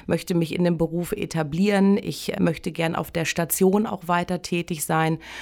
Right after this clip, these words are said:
Und ich glaube, diese Mischung ist es, die es macht, dass eben Kollegen sagen,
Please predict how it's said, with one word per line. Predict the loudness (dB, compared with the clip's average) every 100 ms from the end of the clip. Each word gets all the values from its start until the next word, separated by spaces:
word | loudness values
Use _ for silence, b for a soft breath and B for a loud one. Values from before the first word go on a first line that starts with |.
| B
Und | -2 0
ich | 0
glaube, | 2 2 2 2
diese | 2 2 6 8
Mischung | 6 4 -2 -4
ist | -6 -8 -10
es, | -12
die | -8 -6
es | -2
macht, | -2 -4 -8 -10 -6
dass | -6 -4
eben | -4 -4 -4
Kollegen | -2 2 2 2
sagen, | 2 0 0 -2